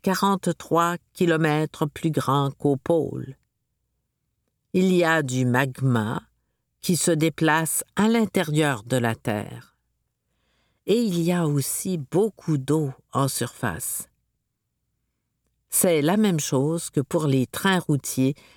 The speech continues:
Si le matériel n'est pas arrimé à l'intérieur, le véhicule va tanguer d'un côté à l'autre en fonction des aléas de la route. Comment parvient-on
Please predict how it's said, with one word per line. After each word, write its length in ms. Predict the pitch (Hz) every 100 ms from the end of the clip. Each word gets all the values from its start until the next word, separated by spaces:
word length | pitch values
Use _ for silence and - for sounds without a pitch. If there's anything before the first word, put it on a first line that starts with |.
| _
Si 220 | - 214
le 100 | 190
matériel 680 | 175 175 180 151 156 165 156
n'est 100 | 139
pas 300 | - 170 160
arrimé 440 | 156 147 143 143 143
à 120 | 117
l'intérieur, 960 | 156 180 165 147 135 131 147 165 - - _ _ _ _ _ _ -
le 120 | 170
véhicule 600 | 156 175 175 151 226 220
va 180 | 156 143
tanguer 500 | - 160 151 143 185
d'un 220 | 156 135
côté 460 | - 135 127 - 156
à 100 | 127
l'autre 580 | 135 170 202 220 - 196 - - -
en 140 | 160 170
fonction 560 | - 156 - 202 202
des 320 | 185 156 131
aléas 380 | 165 160 151 185
de 100 | 156
la 80 | 131
route. 640 | 123 113 123 _ - - - _ _ _ _ _ _ _ _ _ _ _ _ _ _ _ _ _ _ _ -
Comment 300 | 240 285 294 -
parvient-on 760 | 170 - - 135 127 - 160